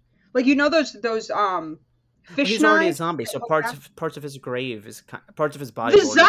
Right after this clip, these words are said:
Speaker 1: zombie isn't taking out his brains. He's taking out a human man who is still alive.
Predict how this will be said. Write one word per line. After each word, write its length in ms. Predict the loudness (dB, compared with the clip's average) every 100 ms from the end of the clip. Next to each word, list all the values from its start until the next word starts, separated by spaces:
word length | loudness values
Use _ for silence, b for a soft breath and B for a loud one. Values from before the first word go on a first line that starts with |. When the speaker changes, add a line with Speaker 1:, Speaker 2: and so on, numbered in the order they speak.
| 6 2 2
Speaker 1:
zombie 240 | 2 2
isn't 260 | 2 4 2
taking 360 | 2 0 2 2
out 200 | 2 0
his 240 | -2 0
brains. 320 | 2 0 0
He's 180 | -6 -4
taking 300 | 0 0 2
out 140 | 2 4
a 40 |
human 760 | 2 -2 -6 -4 -2 -2 0 2
man 340 | 2 2 2
who 180 | 0 -2
is 140 | -2
still 340 | -8 -2 2 4
alive. 840 | 4 6 4 4 0 -8 -18 -20